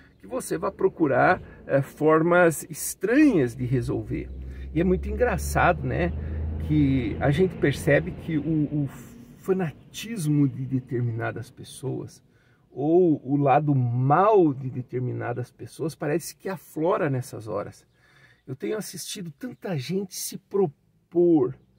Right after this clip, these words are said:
se oferecer, né,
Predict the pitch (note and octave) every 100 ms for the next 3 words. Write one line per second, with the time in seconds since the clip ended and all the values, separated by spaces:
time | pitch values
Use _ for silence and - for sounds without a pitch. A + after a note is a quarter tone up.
0 | _ _ _ _ - - G#3 G#3 E3 -
1 | G3+ G3 G3+ F3+ - - D#3+ E3 D3+ A2
2 | _ _ _ - C3+ F3